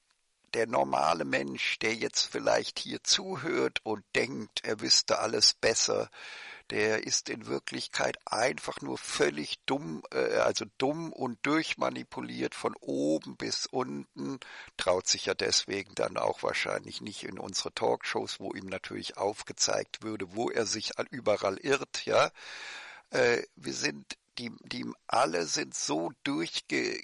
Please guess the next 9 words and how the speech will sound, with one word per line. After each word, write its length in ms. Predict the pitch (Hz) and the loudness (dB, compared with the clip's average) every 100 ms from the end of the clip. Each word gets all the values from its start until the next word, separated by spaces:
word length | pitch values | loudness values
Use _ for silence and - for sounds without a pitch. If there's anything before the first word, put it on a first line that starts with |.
| - | -10
gehirngewaschen 960 | 101 120 147 170 170 - 120 127 - 127 | -6 -4 -2 -2 -2 0 2 2 0 -6
durch 200 | 123 - | -8 -6
die 140 | - | -8
vorteilbringenden 1200 | 107 - - 165 - 151 131 - 127 127 120 117 - | -8 -4 2 2 2 -2 -4 -4 -6 -6 -8 -8 -8
Irrtümer 500 | 139 135 - 123 113 - | -8 -6 -6 0 0 0
all 380 | - - - 87 | 0 2 2 0
der 180 | 147 - | -2 -2
verschiedenen 840 | - - - 71 67 127 - 117 | -4 -4 -4 -4 -8 -6 -6 -4
Sparten, 1000 | - - - 104 107 117 - 120 117 123 | -2 0 2 2 2 -4 -8 -6 -6 -10